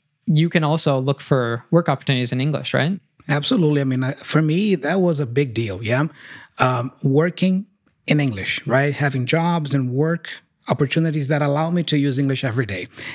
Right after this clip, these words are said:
Speaker 2: And it's crazy to think about that because, you know, actually, I have been doing this for a long time, f-, since I was nineteen. I'm thirty-six now, yeah? So it's, like, seventeen years.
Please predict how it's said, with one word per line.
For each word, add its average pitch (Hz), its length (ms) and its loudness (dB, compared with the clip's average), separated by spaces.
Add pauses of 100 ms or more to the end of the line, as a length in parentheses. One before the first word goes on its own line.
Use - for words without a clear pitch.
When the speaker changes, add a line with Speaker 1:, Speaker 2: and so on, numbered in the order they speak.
Speaker 2:
And 165 100 4
it's 160 120 2
crazy 202 260 2
to 196 100 0
think 180 160 0
about 156 240 2
that 175 200 0
because, 151 320 2
you 180 40 2
know, 147 240 2 (840)
actually, 196 380 2
I 160 100 0
have 160 220 2
been 165 240 -2
doing 170 340 2
this 104 340 -4
for - 200 2
a 196 40 2
long 139 300 2
time, 226 160 0
f-, - 220 -6
since - 260 0
I 208 40 0
was 175 220 2
nineteen. 175 720 0 (580)
I'm 143 140 4
thirty-six 196 600 2
now, 104 200 -2
yeah? 127 200 0
So 151 180 2
it's, 143 80 0
like, 131 220 -6
seventeen 165 500 2
years. 269 280 -2